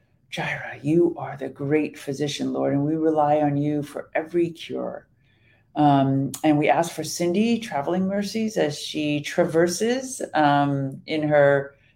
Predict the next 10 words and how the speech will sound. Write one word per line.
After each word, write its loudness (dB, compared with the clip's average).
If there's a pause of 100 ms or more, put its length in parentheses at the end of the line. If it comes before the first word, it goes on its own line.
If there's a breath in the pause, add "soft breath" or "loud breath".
visitation 2
for, 0
to -6
family -2
members -4
and -8
friends 0
and -4 (220)
for -12
work, -4